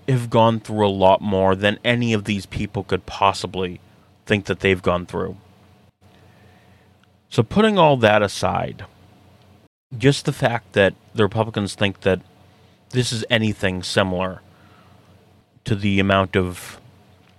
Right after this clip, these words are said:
the amount of troubling things that have happened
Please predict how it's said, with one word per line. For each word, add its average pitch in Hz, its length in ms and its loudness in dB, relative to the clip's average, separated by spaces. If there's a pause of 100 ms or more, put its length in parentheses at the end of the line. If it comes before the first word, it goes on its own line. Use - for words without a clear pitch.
(1700)
the 123 80 2
amount 135 320 6
of 107 580 -2 (880)
troubling 131 760 2
things 110 440 0
that 104 120 -2
have 101 120 -4
happened 98 500 -4